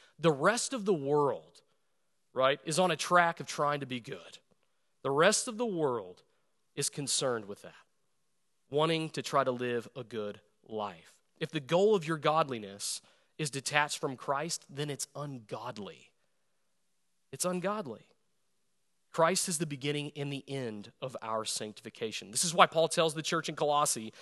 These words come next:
that before they can put to death what's earthly in them and put on like clothing what accords with Christ, what aligns with him, he tells them in Colossians three two to set their minds on things above where Christ is seated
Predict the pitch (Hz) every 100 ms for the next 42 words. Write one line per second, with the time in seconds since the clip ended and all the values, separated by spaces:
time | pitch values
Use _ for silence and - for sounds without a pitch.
0 | - - 180 139 - 175 202 214 196 170
1 | 180 185 147 160 170 165 - 160 170 139
2 | 135 160 185 196 175 - 175 - 147 170
3 | 160 160 - 139 147 147 170 185 202 -
4 | _ _ _ _ _ _ 160 156 - 165
5 | 160 151 - 151 151 170 170 151 131 143
6 | 165 151 147 147 160 208 196 - _ _
7 | 175 160 175 196 185 185 147 156 160 -
8 | 139 - 156 143 - 151 127 - - 165
9 | 165 160 143 131 131 139 110 82 - -
10 | _ _ _ _ - 147 127 - 147 147
11 | 143 - 139 120 131 131 117 127 120 -
12 | 143 151 143 - 143 113 - 143 139 110